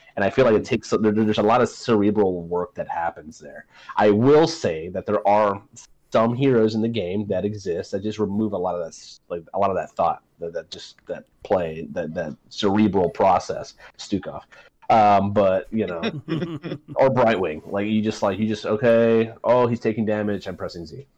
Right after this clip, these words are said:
Speaker 1: And,
Speaker 2: Mm-hmm.
Speaker 1: like, oh, he's full H P, cool. Like, I,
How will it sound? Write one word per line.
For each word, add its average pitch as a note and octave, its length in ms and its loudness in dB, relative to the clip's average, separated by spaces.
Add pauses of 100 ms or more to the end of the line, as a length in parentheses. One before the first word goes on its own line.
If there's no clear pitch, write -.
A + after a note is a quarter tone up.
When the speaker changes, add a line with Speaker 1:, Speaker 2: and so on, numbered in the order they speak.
(320)
Speaker 1:
And, A#2+ 120 -2
Speaker 2:
Mm-hmm. G#2 60 -2
Speaker 1:
like, F#2+ 160 -2
oh, B2 200 4
he's A2 160 0
full B2 200 0
H B2 160 -4
P, B2 520 -6
cool. F#2+ 520 -6 (220)
Like, E3 880 -2
I, C#3 240 4